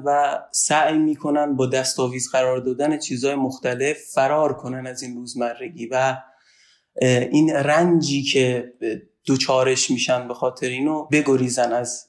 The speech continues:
این رنج و در پایان هم موفق نمیشن و می‌بینن باز هم همون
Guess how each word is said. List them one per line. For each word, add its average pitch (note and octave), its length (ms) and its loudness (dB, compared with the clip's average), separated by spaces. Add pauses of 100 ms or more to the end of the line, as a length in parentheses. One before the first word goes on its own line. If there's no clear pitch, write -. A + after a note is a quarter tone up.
(200)
این A#2+ 280 0
رنج C#3 380 0 (560)
و D3+ 240 4 (420)
در C#3+ 160 4
پایان C#3+ 300 2
هم E3 100 2
موفق D3 480 0
نمیشن D3 580 2 (180)
و B2+ 200 0
می‌بینن C#3+ 500 2
باز F3 300 2
هم D3 200 -2
همون C3+ 540 -2